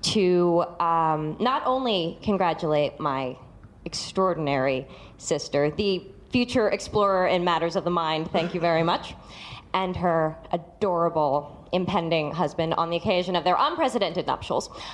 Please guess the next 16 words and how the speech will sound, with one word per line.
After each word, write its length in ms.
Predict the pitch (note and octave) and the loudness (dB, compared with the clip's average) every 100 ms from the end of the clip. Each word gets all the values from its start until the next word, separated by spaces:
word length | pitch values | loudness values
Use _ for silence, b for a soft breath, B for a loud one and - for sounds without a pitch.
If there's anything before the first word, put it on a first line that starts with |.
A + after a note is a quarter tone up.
| B B B B B - | B B B B B -6
but 380 | A3+ G3+ - A#3 - | -4 -4 -6 -6 -4
also, 580 | C4+ D#4+ F#3 D#3 G3 - - - | -4 -6 -6 -6 -8 -14 -10 -2
uh, 320 | F#3+ F3+ E3+ - | 2 2 0 -4
to 640 | - G3+ F#3+ F3 E3 - - - - - - - | -2 2 4 4 0 -8 -14 -20 -20 -20 -18 -6
apologize 840 | A3 B3+ F4+ G4+ G3 D3+ A2 - - | -4 2 2 2 2 0 0 -6 -12
to 340 | - E3 C3 | -6 -4 -4
said 400 | - E3+ B2+ - E3 | -4 -2 -2 -4 -10
extraordinary 640 | - C#3+ C3 C3+ A#2+ - | -4 -2 0 -2 -2 -4
sister, 420 | - C#3+ - - | -4 -4 -4 -4
future 280 | - - - | -6 -6 -4
explorer 280 | F#2 - A#2 | -4 -2 -2
in 60 | G2 | -2
matters 180 | F2 - | -4 -6
of 60 | |
the 60 | B2+ | -6
mind, 160 | - | -6